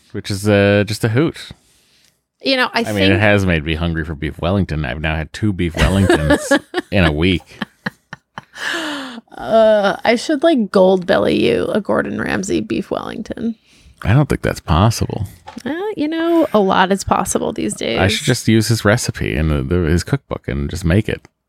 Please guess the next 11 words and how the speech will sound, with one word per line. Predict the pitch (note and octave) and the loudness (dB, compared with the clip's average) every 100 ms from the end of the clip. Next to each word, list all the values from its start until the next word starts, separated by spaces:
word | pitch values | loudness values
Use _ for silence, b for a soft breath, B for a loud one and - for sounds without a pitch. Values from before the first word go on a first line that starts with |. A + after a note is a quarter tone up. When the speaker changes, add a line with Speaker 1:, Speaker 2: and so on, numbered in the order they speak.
| _ _ | _ _
Speaker 2:
You | - | -8
could | F#3 - F#3+ | -2 2 2
also | F#3+ F3+ F3+ | 2 0 -2
do | F3+ - | -2 0
that. | - G1+ D2 | 0 -2 -2
Speaker 1:
Yeah. | F2+ E2+ - B B B B _ - | -2 -2 -4 B B B B _ -2
Speaker 2:
Um, | G#3 F#3+ F#3 F3+ F3+ A3+ _ _ _ _ _ _ _ _ _ _ _ _ _ | 0 2 0 -2 -6 -12 _ _ _ _ _ _ _ _ _ _ _ _ _
no, | A3 A#3+ | 0 2
I | - A#3 | 2 2
was | D4 D#4+ | 2 2
afraid | F4+ - G#3+ G#3 G3 F#3+ F#3 | -2 0 2 4 4 2 0